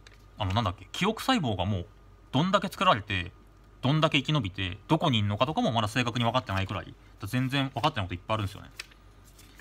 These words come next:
とかね、まあ、いろんな臓器も勉強してほしいっすよね。肝臓、腎臓とかね。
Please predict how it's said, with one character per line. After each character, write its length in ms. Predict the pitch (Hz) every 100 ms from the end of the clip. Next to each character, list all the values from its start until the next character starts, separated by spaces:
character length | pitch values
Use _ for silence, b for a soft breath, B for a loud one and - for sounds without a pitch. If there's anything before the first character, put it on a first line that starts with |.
| - - - - - - - - - -
と 120 | 160
か 120 | 107
ね、 260 | 101 113 120
ま 80 | 123
あ、 20 |
い 40 |
ろ 80 | 123
ん 40 | 156
な 80 |
臓 140 | 156 185
器 100 | 127
も 80 | 104
勉 180 | 110
強 140 | 110 123
し 60 |
て 60 | 143
ほ 60 | 127
し 100 | 151
い 40 |
っ 20 |
す 120 | -
よ 100 | 101
ね。 180 | 92 107 107
肝 200 | 104 104
臓、 180 | 107
腎 180 | 107 110
臓 120 | 107
と 100 | 120
か 120 | - 92
ね。 260 | 92 95